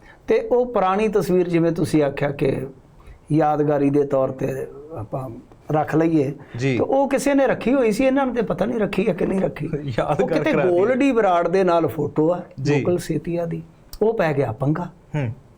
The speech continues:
Speaker 1: ਪੰਗਾ ਪੈ ਗਿਆ। ਹੁਣ ਇਹ ਸੇਤੀਆ ਸਾਹਿਬ ਕਹਿ ਰਹੇ ਨੇ ਕਿ ਇਹੋ ਜਿਹੀਆਂ ਫੋਟੋਆਂ ਤੇ ਭਾਈ ਭਾਜਪਾ ਨਾਲ ਵੀ ਨੇ,
Speaker 2: ਹੂੰ।
Speaker 1: ਗੋਲਡੀ ਦੀਆਂ।
Speaker 2: ਜੀ।
Speaker 1: ਉਹ ਕਹਿੰਦੇ ਆ ਕਿ ਦੇਖੋ, ਅਸੀਂ ਕਾਲਜ ਟਾਈਮ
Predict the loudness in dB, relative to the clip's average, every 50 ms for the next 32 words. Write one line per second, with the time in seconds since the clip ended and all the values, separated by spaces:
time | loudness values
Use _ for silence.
0 | -20 -20 -20 -20 _ -20 -20 -20 -20 -20 _ -4 -2 0 2 4 4 2 2 2
1 | 2 0 0 2 0 0 0 -2 -4 -8 -16 -20 -20 -20 -10 -4 -2 0 2 2
2 | 0 0 0 0 2 2 2 0 0 0 0 0 2 2 2 2 2 2 2 0
3 | 0 0 0 0 0 2 2 2 2 2 2 2 2 0 0 0 0 -2 -2 -2
4 | -4 -10 -20 -20 -20 -20 -20 -20 -8 0 2 2 4 4 2 2 4 2 2 0
5 | 0 0 0 0 0 0 0 2 0 0 0 -2 0 0 0 0 0 0 -2 -8
6 | -14 -18 -8 -2 0 0 0 0 -2 0 0 0 0 0 0 0 0 0 0 0
7 | -2 -2 -4 -8 -6 -2 -2 0 2 2 2 4 4 2 2 0 0 -2 -2 -4
8 | -6 -10 -18 -20 -20 -12 -6 -2 0 0 0 0 -2 -6 -12 -20 -20 -20 -20 -20
9 | -20 _ -20 -20 -20 -20 _ -20 -12 -6 -4 -4 0 0 0 0 2 2 2 2
10 | 0 0 -2 0 0 0 -2 0 -2 0 -2 -2 -4 -8 -8 -6 -4 0 0 0
11 | -2 -2 -8 -10 -6 -2 0 0 2 2 2 2 2 0 0 0 0 0 0 -2
12 | -4 -6 -10